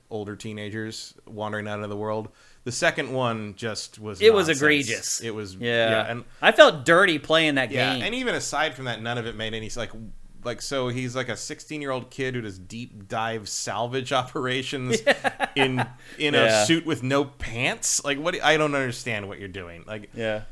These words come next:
Speaker 1: it was, it was just like a des-, you know, somebody let the character designer run amok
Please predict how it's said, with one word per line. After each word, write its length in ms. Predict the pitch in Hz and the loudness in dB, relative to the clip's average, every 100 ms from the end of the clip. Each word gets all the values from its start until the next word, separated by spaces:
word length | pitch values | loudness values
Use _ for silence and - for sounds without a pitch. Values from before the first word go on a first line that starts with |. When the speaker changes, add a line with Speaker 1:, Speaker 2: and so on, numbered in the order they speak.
| - | -10
Speaker 1:
it 80 | 143 | -6
was, 220 | 143 131 | -4 -4
it 140 | 123 143 | -4 -4
was 200 | 135 123 | -4 -4
just 160 | 156 | -6
like 100 | 160 | -4
a 80 | 127 | -4
des-, 240 | 113 113 - | -4 -8 -6
you 160 | 127 | -8
know, 60 | 120 | -8
somebody 320 | 123 165 156 | -8 -4 -2
let 180 | 131 127 | -2 -2
the 100 | 123 | -6
character 460 | - - 120 110 107 | -8 -6 -4 -4 -8
designer 380 | 98 101 98 95 | -10 -8 -8 -6
run 160 | 104 | -6
amok 460 | 92 95 95 - | -6 -6 -6 -8